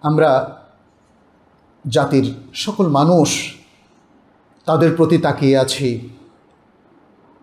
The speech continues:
তারা দেশটাকে সুন্দরভাবে চালাবেন। আর এটা যেহেতু সংখ্যাগরিষ্ঠ মুসলিম দেশ, ইসলামের সকল অধিকার তারা সংরক্ষণ করবেন, মুসলিমদেরকে বুক ফেলিয়ে দিন চর্চার সুযোগ তারা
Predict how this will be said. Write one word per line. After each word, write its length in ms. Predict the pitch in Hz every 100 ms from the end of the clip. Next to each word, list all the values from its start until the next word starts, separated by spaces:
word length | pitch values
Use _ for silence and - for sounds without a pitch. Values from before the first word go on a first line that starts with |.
| _ _ _
তারা 500 | 156 147 147 123 - - 113
দেশটাকে 400 | 165 160 175 170
সুন্দরভাবে 640 | 165 185 185 156 151 139
চালাবেন। 440 | 135 123 113 113 110 - - - -
আর 120 | 165
এটা 140 | 170
যেহেতু 260 | 165 170 196
সংখ্যাগরিষ্ঠ 680 | 160 160 160 160 151 156 160
মুসলিম 420 | 139 139 233 226
দেশ, 360 | 147 117 - - _ _ _ _
ইসলামের 400 | 165 - 151 156
সকল 400 | - - 226 220
অধিকার 360 | 170 190 240 233
তারা 200 | 175 165
সংরক্ষণ 540 | 156 151 143 139 147
করবেন, 500 | 135 156 151 139 120 113 - - _ _ _ _ 143
মুসলিমদেরকে 720 | 170 170 196 175 185 190 175
বুক 420 | 180 226 240 - -
ফেলিয়ে 600 | 208 202 165 131 - - - _ _ _ -
দিন 360 | 131 214 247 240
চর্চার 340 | 208 - 185
সুযোগ 340 | 165 165 160
তারা 340 | 165 147 139